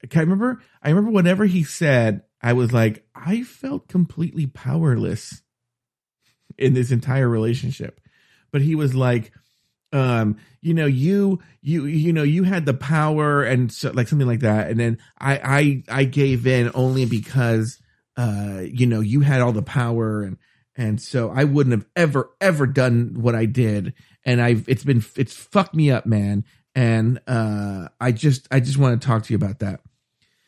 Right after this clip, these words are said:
So I go, and I said, I was being honest. And I said to him, I said, "Listen, Cam,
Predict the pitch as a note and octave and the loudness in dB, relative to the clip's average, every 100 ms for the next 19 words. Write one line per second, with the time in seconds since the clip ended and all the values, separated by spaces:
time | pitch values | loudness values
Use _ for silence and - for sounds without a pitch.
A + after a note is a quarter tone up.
0 | _ - - E3+ E3 F3 F3 D#3 C3+ - | _ -10 -4 -2 -2 0 0 2 0 -6
1 | _ _ D3+ G3 B3 E3+ D3+ B3 D#3 B2 | _ _ 0 0 0 -2 0 0 0 2
2 | A#2 C3 - B2 G#2 A#2 - G#2 - A2 | 2 0 -2 -4 0 0 0 -4 -6 -6
3 | D#2+ G#2+ - F#2+ A#2 B2 G2 - B2 C3 | -6 -6 -4 -2 0 -2 -6 -4 0 0
4 | F#2+ | -2